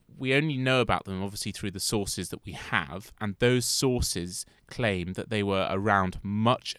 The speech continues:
earlier than, you know, by the time the Roman Jewish Wars started,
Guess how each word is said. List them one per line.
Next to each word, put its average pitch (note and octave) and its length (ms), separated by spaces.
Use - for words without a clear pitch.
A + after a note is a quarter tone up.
earlier G2 480
than, F#2+ 340
you C3+ 160
know, G#2+ 100
by A2 180
the A2+ 100
time C#3+ 420
the C3 100
Roman A#2+ 420
Jewish G#2+ 320
Wars G2 180
started, D3 600